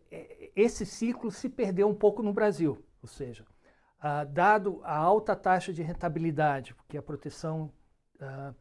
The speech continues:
tarifária permite, né, a, a aduaneira, ah, o, o própria escala do mercado, pouca concorrência, um consumidor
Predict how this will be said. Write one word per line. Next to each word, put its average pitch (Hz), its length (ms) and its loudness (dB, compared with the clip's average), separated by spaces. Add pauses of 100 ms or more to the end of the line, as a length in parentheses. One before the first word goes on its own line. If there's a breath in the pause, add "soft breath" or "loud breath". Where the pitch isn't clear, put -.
(200)
tarifária 156 560 -2
permite, 147 680 -8 (460)
né, 139 160 -6
a, 143 80 -4
a 127 280 -10
aduaneira, 139 540 -4 (680 soft breath)
ah, 147 640 -2 (480 soft breath)
o, 165 400 -4
o 147 40 -2
própria 220 400 4
escala 196 380 4
do 190 120 -2
mercado, 170 600 4 (540)
pouca 185 260 2
concorrência, 175 920 -4 (640)
um 160 240 -4
consumidor 180 1300 0